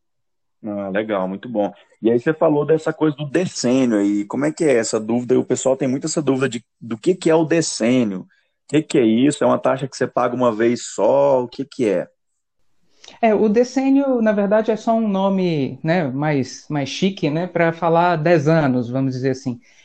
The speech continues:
Speaker 2: É uma taxa que você paga pro I N P I, pro governo, pra você ter exclusividade daquela marca pelos próximos dez anos.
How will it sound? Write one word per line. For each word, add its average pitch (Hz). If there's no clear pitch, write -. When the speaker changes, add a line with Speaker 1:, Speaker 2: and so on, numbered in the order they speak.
Speaker 2:
É 190
uma 202
taxa 226
que 226
você 190
paga 139
pro 135
I 131
N 131
P 131
I, 202
pro 139
governo, 156
pra 165
você 190
ter 196
exclusividade 208
daquela 202
marca 175
pelos 208
próximos 208
dez 180
anos. 120